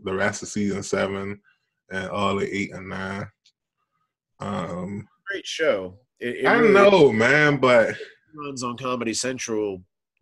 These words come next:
Speaker 2: just
Speaker 1: Yeah.
Speaker 2: like
Speaker 1: It's, it's all right, but I'm gonna be real with you.
Speaker 2: not that old of a show, right?
Speaker 1: Huh?
Speaker 2: Like, it, it, it is, but it isn't. But in cur-, in terms of, like, just how recent it was popular and, like,
Speaker 1: Mm-hmm.
Speaker 2: its relevance, right?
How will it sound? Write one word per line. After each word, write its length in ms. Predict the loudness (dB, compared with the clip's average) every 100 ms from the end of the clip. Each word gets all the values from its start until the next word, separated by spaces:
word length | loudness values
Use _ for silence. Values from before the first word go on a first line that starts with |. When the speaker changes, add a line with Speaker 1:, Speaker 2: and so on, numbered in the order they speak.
| -4
Speaker 2:
just 220 | 0 4
Speaker 1:
Yeah. 100 | 4
Speaker 2:
like 120 | 2 -2 -4 -10 _ _ _ _ _ _ _ _ _ _ _ _ -6
Speaker 1:
It's, 400 | -2 -2 -4 -16 -18 -8
it's 220 | -4 0
all 180 | 2 2
right, 280 | 4 2 2
but 160 | 2 2
I'm 100 | 4
gonna 120 | 2
be 120 | 2
real 340 | 0 0 2 4
with 220 | 2 0
you. 200 | -10 -12 _ _ -14
Speaker 2:
not 180 | -14 -6
that 180 | -4 0
old 280 | 0 -2 -2
of 140 | -4
a 60 | -4
show, 560 | -4 0 0 0 -4 -4
right? 280 | 0 0 2
Speaker 1:
Huh? 120 | 0
Speaker 2:
Like, 100 | 0
it, 180 | -2 -4 -8 _ _
it, 120 | -14 -6
it 160 | 0
is, 180 | 2 2
but 500 | -2 -16 _ -4 -2
it 100 | -2
isn't. 320 | -4 -6 -12 _ _ -12
But 100 | -10
in 80 | -8
cur-, 120 | -8
in 200 | -6 -8
terms 380 | -6 -6 -4 -4
of, 140 | -4
like, 320 | -2 -4 -4 _ _ _ _
just 220 | -8 -4 -2
how 160 | 0
recent 520 | -2 -4 -2 -2 -4
it 100 | -6
was 140 | -6 -6
popular 680 | -4 -4 -4 -4 -2 -4 -10 -12
and, 140 | -6
like, 140 | -4
Speaker 1:
Mm-hmm. 80 | -4
Speaker 2:
its 140 | -6 -8
relevance, 480 | -14 -20 -20 -16 -4
right? 240 | -2 -2